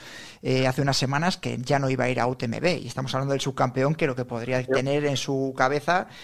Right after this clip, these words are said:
Speaker 1: es intentar ganar este año y, y, y conseguir todo el prestigio del mundo.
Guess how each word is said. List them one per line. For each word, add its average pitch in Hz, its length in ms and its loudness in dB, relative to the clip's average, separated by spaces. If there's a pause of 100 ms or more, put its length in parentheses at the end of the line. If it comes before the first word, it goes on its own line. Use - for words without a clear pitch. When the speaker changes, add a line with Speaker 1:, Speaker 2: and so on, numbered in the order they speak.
(180)
Speaker 1:
es - 180 -2
intentar 143 460 4
ganar 131 300 2
este 131 280 0
año 151 420 6
y, 113 720 -2
y, 139 160 -2
y 127 260 -6 (280)
conseguir 143 360 0
todo 151 160 6
el 147 100 8
prestigio 135 500 -2
del 117 160 -4
mundo. 175 340 2